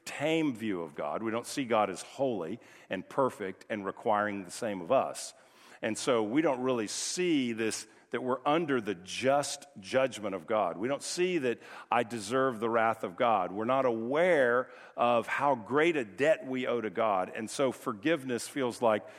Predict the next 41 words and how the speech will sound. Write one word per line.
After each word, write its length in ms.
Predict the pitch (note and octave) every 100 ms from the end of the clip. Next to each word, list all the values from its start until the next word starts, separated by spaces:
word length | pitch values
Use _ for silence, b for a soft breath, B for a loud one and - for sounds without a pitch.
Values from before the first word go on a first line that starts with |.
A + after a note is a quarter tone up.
| B B -
uh, 260 | G#2+ G#2+ A2+
"Jesus 460 | G#2+ D3+ D3 C#3
died 280 | D3+ C3+ C#3
for 80 | D3+
me. 140 | C#3+
Well, 240 | C3 A2+ G2
why 220 | B2 D#3
wouldn't 380 | A#2+ C#3+ A2+ D#2+
he? 100 | E2
I'm 160 | A2
a 60 | G#2
wonderful 360 | A#2 G#2+ - -
person, 460 | E3 F#3 - D2
right?" 240 | E2+ B2 C3
And 200 | - G2
so 100 | -
that's 180 | C3 C3
how 180 | D3 C3+
we 200 | B2 F3
view 200 | B2 G#2+
things. 520 | - E2+ C#2+ - - b b _
Who 140 | E3+
could 200 | E3 D#3
blame 300 | B2+ C#3+ D3
him? 140 | A2 C#2+ - _ b b -
That's, 280 | C#3 F3 D3+
uh, 160 | C3+
we 160 | C#3 C3+
wouldn't 280 | C3+ B2+ A#2+
say 240 | F#3+ F#3
that, 380 | C3+ A#2+ B2+ B B -
but 160 | C3+ C3
that's 260 | E3 F#3+
how 200 | F3+ D#3+
we 160 | D3+ D3
<laughs> 140 | C3+
live. 360 | - G#2 F2+ -
Like, 280 | A#2 G#2+ -
uh, 60 | B2+ - -
you 200 | C#3+ C#3
know, 320 | B2 A#2 B2